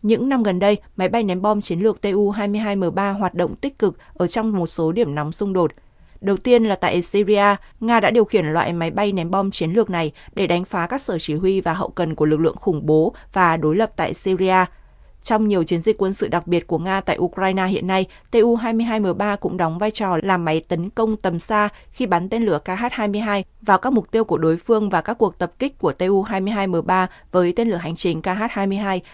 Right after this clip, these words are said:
đã khiến cho đối phương chịu không ít tổn thất. Được biết, trong quá khứ, Hải quân của Liên Xô cũng từng có tới mười trung đoàn T U hai mươi hai M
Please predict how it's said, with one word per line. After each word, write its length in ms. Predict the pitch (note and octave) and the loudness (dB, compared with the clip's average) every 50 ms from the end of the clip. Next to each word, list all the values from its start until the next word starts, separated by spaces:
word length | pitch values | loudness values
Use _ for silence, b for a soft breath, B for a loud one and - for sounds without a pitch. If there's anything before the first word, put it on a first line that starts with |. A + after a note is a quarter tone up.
| B | B
đã 160 | - F#3+ F3+ - | -4 -4 -4 -4
khiến 260 | - - F#3 E3+ F#3+ | -2 -2 -2 -2 0
cho 120 | - A#3+ | -2 -2
đối 160 | G3+ F3+ D#3+ | -2 -2 -2
phương 260 | D#3+ - A3 G#3 G3 G3 | 0 0 0 0 0 -2
chịu 260 | - - A3 F3 - | -4 -4 -4 -4 -4
không 260 | - - G#3 G3 - | -2 -2 -2 -2 -2
ít 140 | - - B3 | -4 -4 -6
tổn 240 | - - G3 E3 - | -4 -2 -4 -4 -4
thất. 220 | - A3 C4 - B B B B B B B | -4 -4 -6 -6 B B B B B B B
Được 140 | F#3+ G3 - | -4 -2 0
biết, 200 | A3 C#4 D4+ - | 0 -2 -2 -2
trong 180 | - A#3+ A3 | -2 -4 -2
quá 140 | - F3+ F3 | 0 -2 -2
khứ, 280 | F3 - F3+ E3 E3 A3 | 0 0 0 0 0 0
Hải 160 | C4 G#3+ D3+ | -2 -4 -4
quân 240 | - G3+ G3 G3 F#3+ | -2 -4 -4 -4 -2
của 100 | - D#3 | 0 0
Liên 160 | E3 F#3 G3 | 0 0 -2
Xô 300 | - - G#3 G#3 G3 B B B B B | -2 0 2 2 0 B B B B B
cũng 200 | G3 G3+ A#3 B3+ | -2 0 0 0
từng 280 | - A3 G3+ F3+ E3 | 0 0 0 0 -2
có 180 | - - E3 D#3 | 0 0 0 0
tới 260 | - - D#3 D#3 D#3+ | 0 0 0 0 2
mười 240 | G3+ A3+ A3+ G3 E3+ | 4 4 4 4 4
trung 200 | - - G3+ G3 | 2 0 -2 0
đoàn 220 | F#3+ E3+ E3+ D#3+ | 0 0 0 0
T 80 | - F#3+ | -2 0
U 180 | F#3+ G3 G3 G3+ | 2 2 2 2
hai 160 | G3+ G3 F#3 | 0 -2 -4
mươi 120 | F3+ F#3+ | -2 -2
hai 140 | G#3 F#3+ F#3 | -2 -2 0
M 80 | F3+ | 0